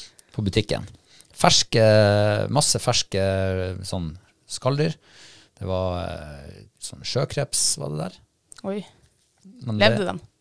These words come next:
Speaker 1: eh, nei, de så døde ut.
Speaker 2: Ja, ok.
Speaker 1: Så var det blåskjell, det var, eh, kongeskjell, jeg vet ikke hva de heter, masse forskjellige skjell,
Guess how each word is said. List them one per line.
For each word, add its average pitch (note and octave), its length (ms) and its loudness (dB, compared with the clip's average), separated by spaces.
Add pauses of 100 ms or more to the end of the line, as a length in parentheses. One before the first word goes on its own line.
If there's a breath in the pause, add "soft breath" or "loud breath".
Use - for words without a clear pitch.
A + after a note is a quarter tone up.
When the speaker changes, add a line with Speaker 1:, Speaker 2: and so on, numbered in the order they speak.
(220)
Speaker 1:
eh, F2+ 400 -8
nei, D2 160 -12
de D2 60 -12
så D#2 200 -8
døde A1+ 220 -12
ut. - 200 -18
Speaker 2:
Ja, F2+ 140 -6
ok. - 80 -12 (560 loud breath)
Speaker 1:
Så - 140 0
var G#2 120 4
det F2+ 480 0 (240)
blåskjell, B2+ 960 0
det F2+ 120 -6
var, E2 320 -8 (180)
eh, D#2 200 -16 (420)
kongeskjell, A2+ 840 -4
jeg F2 120 -6
vet F#2+ 180 -2
ikke - 100 -16
hva F2+ 120 -4
de F2 60 -2
heter, F#2+ 220 -6
masse A2 180 -2
forskjellige F#2 300 -8
skjell, D#3+ 240 -2